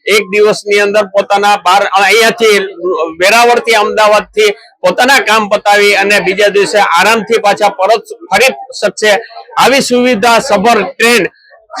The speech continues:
શરૂ કરવા બદલ ભાવનગર ડિવિઝન અને રેલવે વિભાગનો હું ખૂબ ખૂબ આભાર માનું છું અને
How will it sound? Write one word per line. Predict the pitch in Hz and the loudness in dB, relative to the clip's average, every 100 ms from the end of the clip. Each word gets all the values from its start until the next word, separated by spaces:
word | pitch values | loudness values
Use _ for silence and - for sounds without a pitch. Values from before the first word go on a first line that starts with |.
| 240 | -2
શરૂ | 226 277 226 | 2 2 2
કરવા | 226 220 214 | 2 4 4
બદલ | 196 202 220 220 - - - 185 202 196 170 170 - - | 2 2 2 0 -6 -16 -6 0 2 2 0 -16 -10 -2
ભાવનગર | 175 254 262 233 214 | 2 4 2 2 0
ડિવિઝન | 196 220 226 196 226 202 | 0 0 0 2 2 0
અને | - 196 208 | -2 -2 0
રેલવે | 190 185 233 226 233 214 | 2 2 2 2 2 2
વિભાગનો | 202 208 208 214 208 - - - | 2 0 2 0 0 -4 -6 -2
હું | 208 214 | 2 2
ખૂબ | - 202 | 0 -4
ખૂબ | - 220 | 0 0
આભાર | 175 170 196 220 | 0 2 2 2
માનું | 226 226 233 | 2 2 0
છું | 220 240 240 - - - | 0 0 -2 -10 -10 -4
અને | 220 | 0